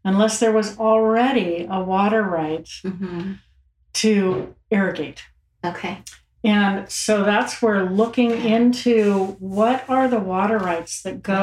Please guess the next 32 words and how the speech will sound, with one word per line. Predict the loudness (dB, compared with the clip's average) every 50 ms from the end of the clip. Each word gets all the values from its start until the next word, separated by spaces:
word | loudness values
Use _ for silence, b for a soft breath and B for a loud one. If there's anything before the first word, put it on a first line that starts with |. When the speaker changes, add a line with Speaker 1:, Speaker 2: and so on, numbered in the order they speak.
| 2
Speaker 2:
Yeah. | 2 0
Speaker 1:
with | 0 -2 -2 -2
any | -2 -2 -2 -4 -4
given | -6 -6 -4 -4 -4 -4
property. | -6 -8 -10 -10 -10 -8 -8 -8 -6 -6 -8 -10 -12 -12
Speaker 2:
Right. | -10 -8 -8 -6 -6 -8 -8 -10 -12 -14 -12 -4 0
Speaker 1:
Are | 2 4 4 4 2
there | 2 0 0 -2 -2
existing | -2 -4 -6 -6 -6 -4 -2 -2 0 0
water | 0 0 0 0 0 0
rights, | 0 0 0 -2 -4 -4 -2
or | 0 0
is | 0 0 -2
there | -2 -2 -2 -2
a | -2 -4 -4
water | -4 -2 -2 -2 -2 -2
certificate | -4 -6 -8 -10 -10 -6 -4 -4 -2 -2 -4 -6 -6 -6 -8 -8 -8 -10
that | -10 -8 -6
said | -6 -4 0 0 2 2 0 0
Speaker 2:
Mm. | -2 -6 -12 B B B B B B B -2
Speaker 1:
you | -2 0
could | 0 0 -2 0 2
use | 2 4 4 4 2 0 -2 -2
water | -2 0 0 0 0 -2 -2 -4 -4 -6 -10 _ _ _ _ _ _ _ _ _ _ _
for | -6 -2 0 2 2 4 2 2 0 0
irrigation? | -2 0 0 0 0 0 -2 -2 -2 -2 -4 -4 -4 -4 -4 -6 -8 -10 -12
That | -6 -2 0 0 2 0 0 -2 -4 -4
is | -4 -2
a | -4 -4
really | -2 -2 -2 0 0 0 0 0 0 -2 -2 -4 -4
important | -4 -4 -6 -6 -4 -4 -4 -4 -2 -2 -4 -6 -4
thing, | -4 -4 -2 -2 -2 -2 -2 -2 -4 -6 -8 -12